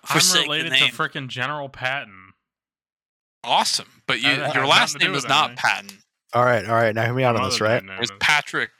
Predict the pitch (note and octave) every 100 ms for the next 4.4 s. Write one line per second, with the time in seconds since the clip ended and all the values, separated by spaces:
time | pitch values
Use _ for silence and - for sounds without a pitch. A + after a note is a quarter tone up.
0 | - A#2+ - D#3 D3+ A#2+ C3+ C3+ G#2 -
1 | B2+ A2+ G#2 - - A#2 G#2+ G2+ _ _
2 | _ _ _ - F#3 A2 - _ _ _
3 | _ _ G#2 G2 G2+ A2+ C3+ C3+ A2+ G2
4 | F2 - G#2+